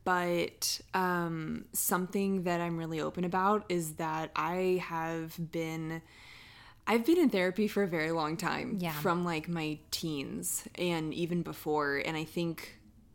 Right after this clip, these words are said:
Speaker 1: just through the years, realizing everybody has a story that they're bringing to the
Speaker 2: Mm-hmm.
Speaker 1: table.
Speaker 2: Yeah.
Speaker 1: That's kind of how I approach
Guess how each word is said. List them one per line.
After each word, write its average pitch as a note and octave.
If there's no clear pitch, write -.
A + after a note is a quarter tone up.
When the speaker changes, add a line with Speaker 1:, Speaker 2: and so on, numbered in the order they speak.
Speaker 1:
just E3+
through F3
the D#3+
years, D3+
realizing D3+
everybody D#3
has D#3
a D#3
story D3+
that E3+
they're G3
bringing D#3
to E3+
the F3
Speaker 2:
Mm-hmm. F3
Speaker 1:
table. A#3
Speaker 2:
Yeah. E3+
Speaker 1:
That's G#3
kind C#4
of D4+
how G#3
I G#3+
approach F#3